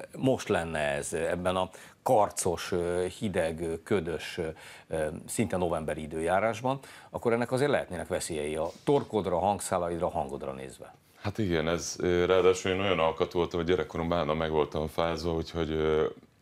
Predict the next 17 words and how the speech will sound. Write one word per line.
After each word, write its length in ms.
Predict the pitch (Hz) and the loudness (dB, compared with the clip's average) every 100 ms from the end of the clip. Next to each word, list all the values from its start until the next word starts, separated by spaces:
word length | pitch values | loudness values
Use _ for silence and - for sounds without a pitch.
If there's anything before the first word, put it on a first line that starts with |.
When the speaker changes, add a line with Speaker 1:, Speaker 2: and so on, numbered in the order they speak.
| _ | _
Speaker 2:
nekem 240 | 90 87 90 | -8 -2 -2
ez 140 | - | 0
különösen 560 | - 87 76 71 82 80 | 0 0 0 -2 -2 -2
egy 160 | 76 | 0
ilyen, 300 | 80 78 73 - _ _ _ _ | 0 -2 -4 -10 _ _ _ _
hát 180 | - 92 - | -20 -20 -10
magammal 460 | - 95 87 78 80 | -2 0 2 2 0
szemben 360 | - 85 76 76 | 0 0 2 2
egy 60 | |
dupla 380 | 76 85 82 76 | 2 -2 0 2
ilyen 320 | 76 76 - - - | 2 0 -4 -10 -2
legyőzendő 720 | 78 80 78 73 80 78 76 | 0 2 0 0 0 0 0
feladat, 500 | - 82 82 90 - | 0 0 0 0 -2
hogy, 240 | 85 73 - _ _ _ - | -4 -4 -14 _ _ _ -8
hogy 120 | 85 | -2
igenis 340 | 92 85 80 | 2 2 2
szembe 600 | 73 - 85 76 78 76 | -4 0 0 4 4 4